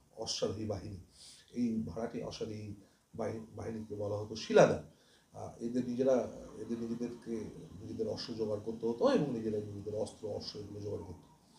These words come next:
তো বর্গির ও শিলাদার এই দুটো, এই দুটো, আহ, নাম আমরা, আহ, মনে রাখবো। আহ, আমরা এটা মনে রাখবো যে, আহ, শিবাজি,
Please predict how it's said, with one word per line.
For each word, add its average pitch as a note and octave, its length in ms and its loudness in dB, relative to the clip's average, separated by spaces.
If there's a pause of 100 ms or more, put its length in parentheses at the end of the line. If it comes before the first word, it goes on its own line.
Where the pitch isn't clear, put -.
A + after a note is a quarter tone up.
(280)
তো B2 60 -2
বর্গির C#3+ 400 4
ও C3 60 4
শিলাদার A2 420 0 (120)
এই A2 120 -6
দুটো, A2 280 -2 (240)
এই A#2+ 100 0
দুটো, A2+ 280 -2
আহ, G2 440 -8
নাম G#2+ 320 -10
আমরা, G#2 300 -8 (520)
আহ, G#2 240 -8
মনে A#2 120 4
রাখবো। F#2 300 0 (680)
আহ, A#2 320 -2
আমরা B2 180 6
এটা B2+ 160 6
মনে C3 180 2
রাখবো A#2 420 4
যে, A2+ 240 4 (1000)
আহ, G#2 140 -6
শিবাজি, A2+ 640 0